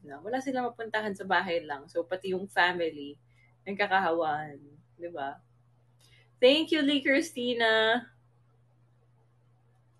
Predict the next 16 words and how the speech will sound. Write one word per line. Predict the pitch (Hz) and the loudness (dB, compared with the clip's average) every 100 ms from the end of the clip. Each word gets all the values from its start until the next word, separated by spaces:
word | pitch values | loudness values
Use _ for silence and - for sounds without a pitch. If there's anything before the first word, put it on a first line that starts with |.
| _ _ _ _ _ _ _ _ _ | _ _ _ _ _ _ _ _ _
Thank | 220 220 233 202 | -4 -4 -2 2
you. | 208 - - - _ _ _ _ | 2 0 -12 -20 _ _ _ _
Pag-uwi | 208 202 190 208 202 202 196 196 196 - _ _ _ - | 4 4 2 2 4 6 6 4 2 -4 _ _ _ -8
ni | 190 190 | -6 -4
C | 180 | -4
S | 185 | -4
G | 175 - | -8 -8
F | |
C, | - 175 | -10 -10
punta | 170 175 | -10 -12
kami | 180 165 | -14 -16
sa | 175 - | -16 -16
inyo, | - | -16
Miss | - - | -18 -18
Tia. | - - 165 - _ _ _ _ _ | -16 -14 -16 -18 _ _ _ _ _
Of | - 285 | -2 -2